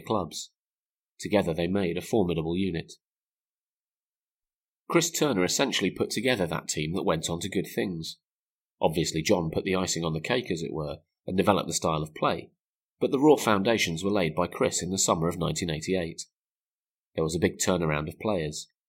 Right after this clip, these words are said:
A lot went out and a lot came in. Most were a similar profile to myself,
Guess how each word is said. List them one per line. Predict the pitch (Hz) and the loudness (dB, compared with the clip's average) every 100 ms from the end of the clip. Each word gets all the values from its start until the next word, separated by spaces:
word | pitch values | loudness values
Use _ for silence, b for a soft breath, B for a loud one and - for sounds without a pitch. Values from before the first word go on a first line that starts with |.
| _ | _
A | - | 0
lot | 82 - | 2 2
went | 80 78 | 0 -2
out | 82 101 92 | -4 -4 -4
and | 85 | -2
a | |
lot | 98 95 - | -2 -4 -4
came | 80 92 | -4 -2
in. | 92 78 - _ _ _ _ _ _ _ _ _ - | -2 -4 -8 _ _ _ _ _ _ _ _ _ 0
Most | 90 80 92 | 2 2 0
were | 85 | 0
a | |
similar | - 113 95 | 4 4 4
profile | 82 92 85 87 90 | 2 2 2 0 0
to | 98 | 0
myself, | 98 - 123 87 - | -2 2 2 2 -4